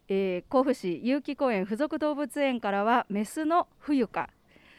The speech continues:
それと飯田市立動物園ではオスの金つばが交換ということになったんですね。これ、市川さん、動物のこの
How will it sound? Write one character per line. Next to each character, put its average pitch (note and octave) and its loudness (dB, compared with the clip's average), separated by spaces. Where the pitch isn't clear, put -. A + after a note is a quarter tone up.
そ F#4 0
れ F#4+ 2
と - 2
飯 B3 2
田 A3 2
市 G#3+ -2
立 F#3 0
動 G3 2
物 F#3+ -4
園 F#3 0
で E3+ -2
は A#3+ 4
オ G3+ -4
ス D#4 -4
の C#4+ 0
金 F#4 -2
つ - -6
ば D4 0
が C#4 2
交 G#3 0
換 A3+ 0
と - -8
い G#3+ 2
う G#3 4
こ G#3+ -2
と G3 -2
に F3 -2
な F#3+ 0
っ - -4
た F3 -6
ん E3 -6
で E3 -8
す E3+ -12
ね。 D#4 0
こ C4 -4
れ、 A3 0
市 - -8
川 A#4 4
さ A#3+ 4
ん、 E3+ 0
動 F4+ 2
物 G4 -4
の F4+ -2
こ E4+ -4
の D4 0